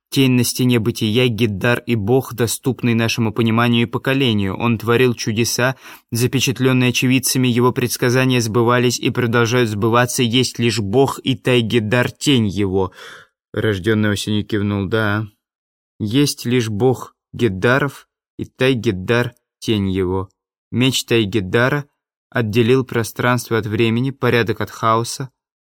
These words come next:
Меч Тайгедара обрезает нить нашей жизни,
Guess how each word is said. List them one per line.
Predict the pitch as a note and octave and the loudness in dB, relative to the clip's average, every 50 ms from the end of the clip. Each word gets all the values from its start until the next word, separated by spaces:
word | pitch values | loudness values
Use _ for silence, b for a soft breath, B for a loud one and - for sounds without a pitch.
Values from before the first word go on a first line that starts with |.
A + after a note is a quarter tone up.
| _ _ _ _ - | _ _ _ _ -2
Меч | A2+ B2+ C3+ C#3+ C#3 - - | 0 2 2 2 2 0 0
Тайгедара | - C3 B2+ A2 G#2+ A#2+ G#2 G#2+ C3 C3+ C3+ C3+ G#2+ | 2 2 2 2 0 0 0 2 2 2 2 0 0
обрезает | - - B2 A2+ B2+ B2 A2+ A2+ C3 B2+ B2 B2+ - | -2 -2 -2 0 2 0 2 2 2 0 0 0 -2
нить | B2+ B2 C3 C3 A#2+ - - _ | 0 0 2 0 0 -4 -8 _
нашей | - B2+ B2+ A#2+ - - B2 | -4 -2 -2 0 0 0 -2
жизни, | A2 G2+ G#2+ A2+ A2+ G#2+ A2+ B2 C3+ C3+ | -2 -2 0 -2 -2 -2 -2 -4 -6 -6